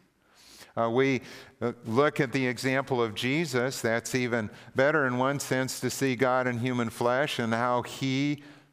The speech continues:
related to people, his compassion, his love, his justice, his truth.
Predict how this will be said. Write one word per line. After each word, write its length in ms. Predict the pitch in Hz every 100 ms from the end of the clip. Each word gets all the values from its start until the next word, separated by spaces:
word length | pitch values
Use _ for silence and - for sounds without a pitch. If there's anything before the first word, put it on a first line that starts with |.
| _ _ -
related 600 | 110 113 120 135 143 123
to 80 |
people, 460 | 113 131 131 156 156
his 340 | 117 107 104
compassion, 760 | - 104 95 117 123 127 143 127
his 260 | 101 95
love, 520 | 117 117 131 151 147 127
his 340 | 90 90 - - - - -
justice, 720 | 95 120 139 - - 156 -
his 240 | 95 82 -
truth. 720 | - 139 160 170 170 -